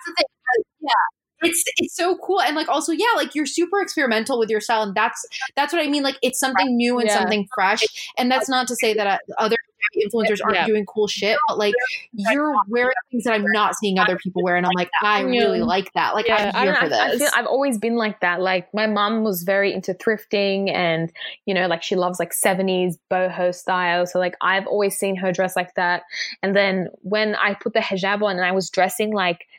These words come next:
Speaker 2: how I thought a hijabi should dress, which was, like, just, like, a skirt and a really tight
Speaker 1: Yeah.
Speaker 2: hijab, and that's it. Like, this is how I'm gonna dress for the rest of my life.
Speaker 1: Yeah.
Speaker 2: And then when I,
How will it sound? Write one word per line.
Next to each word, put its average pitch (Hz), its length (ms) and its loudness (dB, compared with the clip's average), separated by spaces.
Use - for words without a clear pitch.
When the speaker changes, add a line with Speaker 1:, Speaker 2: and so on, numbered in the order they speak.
Speaker 2:
how 208 200 -2
I 180 180 0
thought 202 240 2
a 214 40 0
hijabi 185 540 0
should 190 300 -2
dress, 185 440 -2
which - 160 -8
was, 185 160 -2
like, 170 240 0
just, 202 140 0
like, 202 120 2
a 185 40 4
skirt 220 560 0
and 185 120 -4
a 175 60 -2
really 190 220 0
tight - 260 0
Speaker 1:
Yeah. 151 140 4
Speaker 2:
hijab, 185 520 0
and 170 220 -2
that's 170 220 0
it. 285 140 2
Like, 196 160 0
this 190 140 -2
is 202 80 -2
how 196 80 2
I'm 190 60 0
gonna 180 120 -2
dress 180 180 0
for - 80 -16
the 196 60 2
rest 190 160 -2
of 190 40 -2
my 175 100 0
life. 190 320 0
Speaker 1:
Yeah. 147 100 4
Speaker 2:
And 190 140 0
then 202 280 2
when 214 160 -4
I, 220 200 2